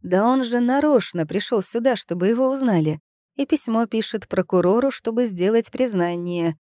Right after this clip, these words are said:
Неужто украл что-то или, еще хуже, убил? Зося достала золотой крестик на цепочке, утопленной в кружеве выреза блузки, и поцеловала его. «Матка Боска!»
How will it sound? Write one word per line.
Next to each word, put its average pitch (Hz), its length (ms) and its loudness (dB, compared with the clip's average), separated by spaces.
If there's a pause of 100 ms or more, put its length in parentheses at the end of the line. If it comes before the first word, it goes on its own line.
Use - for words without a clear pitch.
(380)
Неужто 226 540 2
украл 294 400 2
что-то 233 480 -2
или, 226 340 -2
еще 226 400 -2
хуже, 202 580 -2 (400)
убил? 208 720 2 (640)
Зося 226 400 -4
достала 214 460 -4
золотой 196 400 -2
крестик 220 480 -6
на 180 140 -2
цепочке, 240 680 -2 (240)
утопленной 180 640 0
в - 100 -14
кружеве 180 520 -2
выреза 175 420 -2
блузки, 156 560 -4 (280)
и 254 100 -4
поцеловала 240 680 -2
его. 160 460 0 (680)
«Матка 214 440 0
Боска!» 160 520 -4